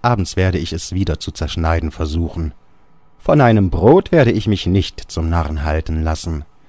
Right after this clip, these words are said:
Zerschneiden muß es sich schließlich lassen. Nur wehren darf es sich, mag es sich also wehren." Aber als er das sagte, zog sich das Brot zusammen,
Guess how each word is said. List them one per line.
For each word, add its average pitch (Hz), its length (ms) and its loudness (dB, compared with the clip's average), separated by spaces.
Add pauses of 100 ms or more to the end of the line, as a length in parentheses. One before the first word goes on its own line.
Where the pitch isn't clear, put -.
(540)
Zerschneiden 82 580 0
muß 95 200 2
es 90 100 -2
sich 80 160 -4
schließlich 82 480 -4
lassen. 82 400 -2 (560)
Nur 131 280 2
wehren 107 380 4
darf 85 220 2
es 90 160 -4
sich, 90 260 -4 (400)
mag 107 320 4
es - 160 -4
sich - 300 -4
also 82 420 -2
wehren." 76 480 -2 (1080)
Aber 98 300 0
als 147 220 -2
er 92 100 0
das 87 240 -4
sagte, 95 540 -2 (240)
zog 139 380 0
sich - 220 -4
das 98 200 -4
Brot 104 400 0
zusammen, 98 560 0